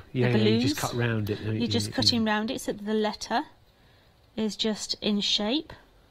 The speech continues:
Speaker 2: I'll never forget that version of paper piecing that I learned off you, Jodie, that just stick a large piece behind it.
Speaker 1: Yeah. Um,
Speaker 2: And,
Speaker 1: that's the
Speaker 2: and it's
Speaker 1: easiest
Speaker 2: done.
Speaker 1: way, babe.
Speaker 2: Job done.
Speaker 1: Easiest way.
Speaker 2: Yeah.
Speaker 1: So just literally get rid of all, all that card so it's not in my way.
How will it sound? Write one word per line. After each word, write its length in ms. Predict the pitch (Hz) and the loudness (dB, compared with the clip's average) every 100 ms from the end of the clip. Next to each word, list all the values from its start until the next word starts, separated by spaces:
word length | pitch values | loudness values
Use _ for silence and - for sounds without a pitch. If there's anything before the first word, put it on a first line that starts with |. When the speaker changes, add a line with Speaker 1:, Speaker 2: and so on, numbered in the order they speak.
| - _ _ _ - - - - - | -20 _ _ _ -20 -20 -20 -20 -10
Speaker 2:
I'll 60 | 113 | -4
never 180 | 123 110 | -2 -2
forget 280 | 110 123 107 | -2 -2 -2
that 260 | 107 - | -4 -8
version 360 | 120 117 95 107 | -4 -2 0 -2
of 60 | 101 | -2
paper 260 | 113 104 | -4 -4
piecing 360 | 101 107 - 113 | -4 -4 -4 -6
that 60 | |
I 40 | 104 | -2
learned 260 | 107 98 92 | -2 0 -2
off 180 | - | -4
you, 100 | 104 | -4
Jodie, 340 | 98 101 92 92 | -2 -2 -2 -2
that 260 | 104 - | -4 -4
just 220 | 123 120 - | -2 -2 0
stick 260 | - - | -2 0
a 40 | 117 | 0
large 500 | 117 117 110 - - | 2 2 0 -4 -6
piece 240 | 123 - | -6 -4
behind 400 | - 101 95 95 | -4 -4 -4 -4
it. 140 | 107 - - | -6 -8 0
Speaker 1:
Yeah. 240 | 349 294 269 - - | 2 4 2 -4 -8
Um, 140 | 226 214 | -4 0
Speaker 2:
And, 180 | 110 104 | 0 0
Speaker 1:
that's 180 | 208 - | -2 0
the 100 | 190 | -2
Speaker 2:
and 20 | 120 | 0
it's 100 | 113 | 0
Speaker 1:
easiest 200 | 127 147 | 0 0
Speaker 2:
done. 180 | 147 143 | -2 -4
Speaker 1:
way, 60 | 147 | -10
babe. 100 | 151 | -6
Speaker 2:
Job 180 | 120 - | -6 -4
done. 200 | 131 147 - - | -6 -6 -14 -6
Speaker 1:
Easiest 600 | 240 240 220 - - - | 0 0 0 -4 -8 -10
way. 300 | - - 151 - - - | -10 -10 -10 -16 -20 -16
Speaker 2:
Yeah. 80 | 139 135 131 - - | -12 -10 -12 -16 -12
Speaker 1:
So 240 | - 196 | -4 -4
just 300 | 185 185 - | -4 -8 -4
literally 640 | 196 196 - 180 170 185 - - - - - - - - - - | -4 -2 -4 -2 -4 -4 -8 -20 -20 -20 -20 -20 -18 -16 -14 -6
get 140 | 156 | -2
rid 140 | 196 196 | -2 -2
of 120 | 196 | -2
all, 160 | 202 196 | -2 -2
all 220 | 185 196 | -2 -4
that 220 | 185 - | -4 -8
card 420 | - - 185 185 - | -12 -2 0 0 -4
so 120 | 196 | -10
it's 140 | - | -10
not 140 | - - | -8 -4
in 120 | 175 | -2
my 120 | 170 | -2
way. 400 | 170 202 247 247 | -4 -4 -4 -6